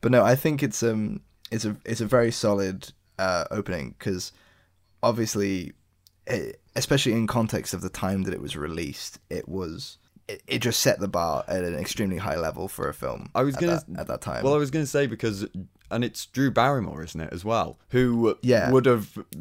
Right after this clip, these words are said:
Speaker 2: it would have immediately primed you to think. I mean, you know, like, it's hard to put yourself in the mind of going into a film with nearly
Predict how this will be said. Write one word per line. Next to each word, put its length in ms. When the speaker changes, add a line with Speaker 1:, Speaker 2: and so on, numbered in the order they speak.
Speaker 2:
it 100
would 160
have 80
immediately 420
primed 380
you 120
to 120
think. 400
I 60
mean, 160
you 100
know, 420
like, 180
it's 140
hard 200
to 60
put 120
yourself 300
in 60
the 60
mind 260
of 240
going 260
into 300
a 60
film 580
with 240
nearly 600